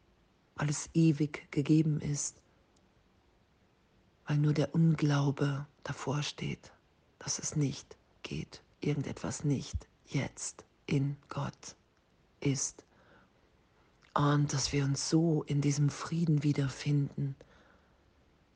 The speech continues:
Und wir finden uns im Frieden wieder in dem Augenblick. Wow, es ist alles da, alles gegeben, alles erfüllt. Es fehlt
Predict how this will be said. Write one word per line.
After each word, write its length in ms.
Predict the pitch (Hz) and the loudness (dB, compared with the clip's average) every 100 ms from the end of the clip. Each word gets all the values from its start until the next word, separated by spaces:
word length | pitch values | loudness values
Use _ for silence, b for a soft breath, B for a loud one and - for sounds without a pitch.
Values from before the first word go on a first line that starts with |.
| _ - | _ -6
Und 120 | 143 | -4
wir 80 | 139 | -4
finden 380 | - 147 143 139 | 0 2 4 2
uns 220 | 139 143 | 0 0
im 120 | 143 | -2
Frieden 420 | - 151 151 147 | 0 0 4 6
wieder 300 | 151 143 - | 6 4 2
in 220 | 156 156 | 4 6
dem 200 | 147 143 | 6 4
Augenblick. 640 | 139 135 143 143 143 147 - | 0 -2 -2 -4 -4 -6 -4
Wow, 360 | - - - - B B B | -4 -4 -6 -16 B B B
es 180 | - | 4
ist 240 | 160 - - | 4 4 6
alles 380 | 131 156 - - | 6 6 -4 -2
da, 240 | 151 143 | 0 0
alles 400 | - 147 151 - | -2 -2 -4 -4
gegeben, 540 | 147 - 151 151 147 143 B B B - | -6 2 4 4 2 -4 B B B -2
alles 400 | 147 156 143 - | 0 2 0 -4
erfüllt. 760 | 143 - - 165 156 147 - b b b b b b _ _ _ _ _ | -8 -10 0 4 4 2 -4 b b b b b b _ _ _ _ _
Es 200 | - - | -8 -6
fehlt 600 | - - 165 156 143 - | -6 -2 2 4 2 -4